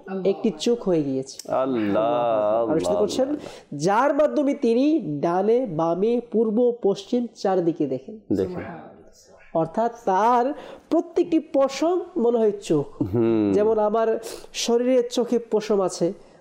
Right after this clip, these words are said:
Speaker 2: সব দিক দিয়ে ছড়িয়ে আছে, কিন্তু চোখ কিন্তু সামনে। চোখ কিন্তু সামনে,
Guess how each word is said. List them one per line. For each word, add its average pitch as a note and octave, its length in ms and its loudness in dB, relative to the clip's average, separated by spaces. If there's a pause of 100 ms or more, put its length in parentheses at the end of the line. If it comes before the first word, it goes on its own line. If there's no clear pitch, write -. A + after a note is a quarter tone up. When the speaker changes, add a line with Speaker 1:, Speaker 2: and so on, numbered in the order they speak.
Speaker 2:
সব C#4+ 360 -2
দিক D4+ 120 2
দিয়ে C#4+ 120 2
ছড়িয়ে A3 380 2
আছে, D#3+ 260 -4
কিন্তু - 440 -6
চোখ C4 200 0
কিন্তু D#4 200 0
সামনে। E3 400 -4 (1040)
চোখ B3 260 0
কিন্তু D#4+ 240 0
সামনে, B3+ 500 0